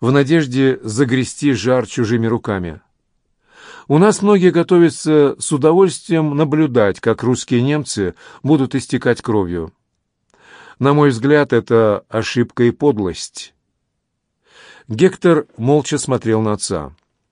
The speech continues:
"Вот почему я решил, что русским надо помогать. Я знаю, что они не ангелы, и мне не нравится многое из того, что творит Сталин,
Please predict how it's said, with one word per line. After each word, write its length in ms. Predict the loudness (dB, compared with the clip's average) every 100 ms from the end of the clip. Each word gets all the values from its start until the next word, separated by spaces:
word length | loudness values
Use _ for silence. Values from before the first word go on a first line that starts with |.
| _ _ _ _ _ _ _ _ _ _ _ 0
"Вот 220 | 0 2
почему 320 | -2 0 0
я 100 | 2
решил, 480 | 0 -2 0 0 -2 _ _ _ _ _ -20
что 240 | -2 2
русским 340 | 2 0 -2
надо 200 | 0 -2
помогать. 640 | -2 -2 -4 -4 -6 -10 -20 _ _ _ _ _ _ _ _ _ _ _ _ -2
Я 240 | 0 0
знаю, 340 | 0 0 0
что 220 | -2 -2 0
они 180 | 0
не 140 | 0 0
ангелы, 680 | 0 -2 0 2 2 0
и 200 | -2 -2 0
мне 520 | 0 2 2 2 -2 _ _ _ -4
не 120 | -2
нравится 520 | 2 2 2 0 0
многое 380 | 2 0 0 -2
из 100 | 0
того, 220 | 0 0
что 160 | -2 -4
творит 320 | 0 -2 -4
Сталин, 640 | -8 -4 -2 -2 -6 -10